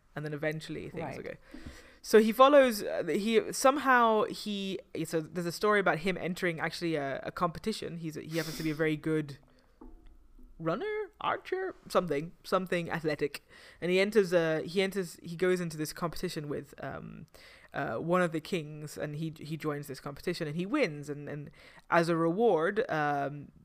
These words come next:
Speaker 1: there wasn't much on. I think he gets a laurel crown or something, um, and the, g-, the, the, the, he brings out the, he goes, "I don't have much to offer, but I have this cow."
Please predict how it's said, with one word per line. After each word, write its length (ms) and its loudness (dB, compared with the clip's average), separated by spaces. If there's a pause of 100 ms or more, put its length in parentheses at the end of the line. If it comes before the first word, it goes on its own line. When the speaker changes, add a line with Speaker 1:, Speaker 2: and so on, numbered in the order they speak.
(160)
Speaker 1:
there 240 -2
wasn't 320 0
much 280 -6
on. 120 0
I 40 -4
think 140 -10
he 60 -18
gets 200 -4
a 160 -2
laurel 460 0
crown 380 -6
or 80 -6
something, 480 -10 (460)
um, 600 0 (360)
and 380 6
the, 100 2
g-, 120 6
the, 200 6
the, 340 2 (260)
the, 60 -12
he 140 -6
brings 300 6
out 120 0
the, 420 -2
he 80 -10
goes, 140 2
"I 80 2
don't 120 6
have 120 2
much 160 2
to 80 2
offer, 180 4
but 120 2
I 40 0
have 400 4 (380)
this 180 2
cow." 460 4